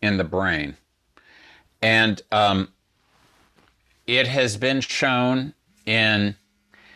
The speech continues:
an, in many, in many different people, uh, over many parts of the world, that when you have a, a culture that is completely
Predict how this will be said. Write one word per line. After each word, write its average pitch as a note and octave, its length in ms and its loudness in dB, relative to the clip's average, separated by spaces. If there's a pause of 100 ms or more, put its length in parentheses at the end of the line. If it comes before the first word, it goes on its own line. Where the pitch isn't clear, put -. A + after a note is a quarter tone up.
(240)
an, G2+ 220 0 (180)
in G2 300 0
many, D3 480 0 (180)
in A2 180 0
many C3 260 0
different B2 420 -2
people, G2 540 -2 (1080)
uh, F#2+ 320 2 (240)
over A2 460 0
many G#2 280 0
parts C3 380 -2
of C3+ 100 -4
the C3 80 -2
world, A2 540 -2 (1120)
that A#2 520 0
when B2+ 260 -2
you B2+ 160 0
have D3 600 -2 (100)
a, A2 280 2 (120)
a G#2 60 -2
culture C3 580 0
that G2+ 200 0
is G2+ 180 -2
completely A2 1040 -2